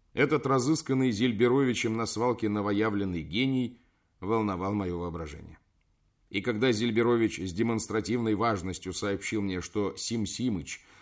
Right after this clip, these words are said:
благодаря его, Зельберовича, личной протекции, согласился меня принять,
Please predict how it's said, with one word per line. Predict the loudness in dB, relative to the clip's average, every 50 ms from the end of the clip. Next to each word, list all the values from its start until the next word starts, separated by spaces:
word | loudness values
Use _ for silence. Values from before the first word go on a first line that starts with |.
| -20 _
благодаря | -6 -6 -4 -4 -2 0 0 2 2
его, | 2 0 0 2 2 2 2 2
Зельберовича, | 0 -4 -6 -4 0 2 2 2 2 0 -4 -6 -4
личной | -4 -4 -4 -4 -6 -4 -4 -4
протекции, | -4 -4 -6 -6 -6 -6 -8 -6 -6 -8 -8 -8 -8 -10 -12 -14 -18 -20 _
согласился | -6 -4 0 2 2 2 2 0 -4 -4 -4 -4 -4
меня | -4 -4 -4 -4 -4 -6
принять, | -8 -10 -12 -10 -10 -8 -6 -6 -6 -6 -8 -12 -16 -16